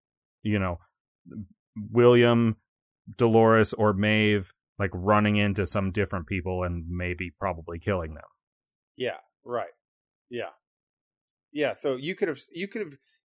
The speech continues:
Speaker 2: you know what? Now you talk about, you could have cut this season into, like, five episodes probably
Speaker 1: <laughs>
Speaker 2: and, and, and cut it down, and it didn't need to be that way. Now, let, let's real quickly, when we wrap this up, um, talk about the, the ending. I, uh,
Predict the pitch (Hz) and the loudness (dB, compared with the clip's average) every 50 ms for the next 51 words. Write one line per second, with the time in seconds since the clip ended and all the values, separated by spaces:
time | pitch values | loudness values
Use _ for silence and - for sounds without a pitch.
0 | _ _ - 123 113 113 110 113 131 139 135 120 110 113 117 110 _ _ - 143 | _ _ -12 -10 -8 -4 -4 -4 -6 -6 -8 -10 -8 -8 -10 -14 _ _ -10 -8
1 | 135 123 113 107 131 165 - - 156 135 - - 139 - - 139 127 120 - - | -8 -8 -8 -8 -10 -8 -8 -8 -8 -8 -4 -4 -4 -4 -4 -6 -8 -8 -10 -14
2 | - - 147 139 131 113 117 117 117 110 107 104 104 104 101 104 - _ _ _ | -14 -10 -8 -8 -8 -8 -10 -10 -10 -10 -10 -10 -10 -10 -10 -10 -14 _ _ _
3 | _ _ _ - 110 104 104 104 101 98 98 95 - - - - 90 85 _ _ | _ _ _ -8 -6 -6 -6 -6 -6 -8 -8 -10 -12 -16 -20 -20 -20 -20 _ _
4 | - 95 82 82 82 - - - - 101 98 90 - - 127 - - 135 110 - | -20 -20 -18 -20 -20 -20 -20 -6 -4 -2 -2 0 2 2 2 4 2 2 2 0
5 | 123 - - 120 - - - 107 113 - 120 120 113 - 139 127 113 101 - 110 | -2 -2 -4 -6 -8 -8 -12 -16 -12 -10 -10 -10 -8 -4 -4 -4 -4 -4 -8 -8
6 | 107 104 104 107 110 117 113 117 110 107 - 117 101 104 104 104 - - 101 95 | -8 -8 -10 -12 -12 -12 -12 -12 -12 -12 -14 -16 -14 -14 -14 -14 -14 -16 -16 -16
7 | 101 98 95 101 95 95 - _ - _ - 147 147 147 139 151 160 170 - 156 | -14 -14 -14 -14 -16 -20 -20 _ -20 _ -4 -2 -2 -2 -2 -2 -2 -2 -2 -6
8 | 147 - - - - 139 151 151 - 165 151 - 123 120 120 120 113 117 113 120 | -8 -8 -14 -12 -6 -6 -6 -4 -4 -8 -6 -4 -6 -6 -6 -6 -8 -8 -4 -2
9 | 127 127 - - 113 104 - 123 120 104 - _ _ _ _ _ _ _ 120 120 | -2 -2 -2 -4 -10 -8 -6 -4 -4 -4 -6 _ _ _ _ _ _ _ -8 -8
10 | 120 - - 139 123 131 127 123 113 - - 113 107 92 117 113 117 120 120 107 | -8 -4 -4 -4 -4 -2 -2 -4 -4 -4 -8 -14 -14 -12 -10 -8 -6 -6 -6 -8
11 | 104 101 104 - 135 139 135 - _ _ - 151 139 135 | -10 -12 -10 -8 -8 -8 -8 -12 _ _ -20 -14 -14 -14